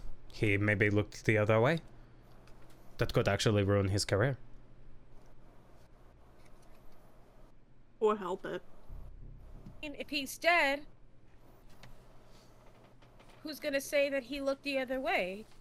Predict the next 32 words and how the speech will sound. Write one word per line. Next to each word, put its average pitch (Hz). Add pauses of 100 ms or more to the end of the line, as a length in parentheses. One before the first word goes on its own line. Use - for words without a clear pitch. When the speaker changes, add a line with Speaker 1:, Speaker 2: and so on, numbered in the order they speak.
(500)
Speaker 3:
The 269
only 294
person 285
that 277
knows 453
that 359
he 277
looked 240
the 240
other 202
way, 196 (680)
I 214 (100)
think, 311
from 226
what 202
you're 196
saying. 294 (920)
I 220
could 214
be 170
wrong, 196
'cause 190
I 190
don't 185
know 180
exactly 180
what 190
else 190
he 202
told 339
you, 285
but 202